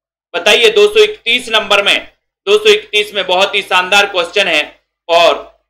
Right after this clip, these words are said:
मेरे, मेरी जल्दी से बताइए, इकतीस में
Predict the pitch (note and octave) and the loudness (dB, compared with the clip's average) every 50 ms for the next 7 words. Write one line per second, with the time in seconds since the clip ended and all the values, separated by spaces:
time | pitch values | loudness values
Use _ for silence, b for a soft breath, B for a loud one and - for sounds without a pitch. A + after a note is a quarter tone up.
0 | _ _ _ D#3 F3 F#3+ G#3 A3 A#3 A3 G3 E3 C#3+ - - - D#3+ E3+ F#3 G#3 | _ _ _ -4 0 2 4 4 6 4 4 2 0 -4 -10 -8 -4 -2 0 0
1 | A3 G#3 F3+ F#3+ F#3+ F#3+ G#3 A3 G#3+ A3 G#3 F#3+ F#3 F#3+ G3+ F#3+ G3 G3+ G#3 A#3 | 0 0 0 0 0 0 -2 -6 -6 -6 -4 -4 -2 0 0 0 2 2 2 0
2 | A#3 - - _ _ _ _ _ _ _ _ _ _ - F#3 E3+ E3+ - - A3 | 0 -4 -14 _ _ _ _ _ _ _ _ _ _ -8 -8 -8 -8 -6 -4 -4
3 | G#3+ G#3+ - G3+ G#3+ A3 A#3 B3+ B3+ - | -4 -4 -4 -2 -2 0 0 0 -4 -10